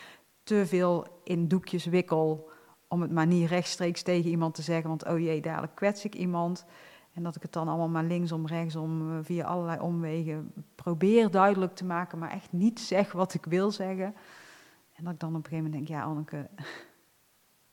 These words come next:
dit is het niet. Dit is, eh, dus. En boosheid is voor mij echt iets wat een, een signaal is van, oh, ik ben, ik, ik, ik ga voorbij aan wat, waar mijn behoeften liggen en wat ik echt wil.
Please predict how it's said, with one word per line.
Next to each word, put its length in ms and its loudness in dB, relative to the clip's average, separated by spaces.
dit 260 -8
is 120 -8
het 120 -12
niet. 340 -6
Dit 200 -10
is, 300 -12
eh, 80 -12
dus. 260 -14
En 140 4
boosheid 460 6
is 100 -4
voor 140 -4
mij 180 2
echt 320 -4
iets 260 -6
wat 220 -4
een, 200 -4
een 480 -8
signaal 580 2
is 120 -4
van, 240 -6
oh, 240 0
ik 140 -8
ben, 320 -8
ik, 180 -14
ik, 100 -20
ik 220 -18
ga 240 -10
voorbij 560 -2
aan 180 -2
wat, 320 -10
waar 200 -2
mijn 160 -2
behoeften 360 -6
liggen 220 -8
en 80 -6
wat 140 -10
ik 100 -20
echt 260 -12
wil. 260 -12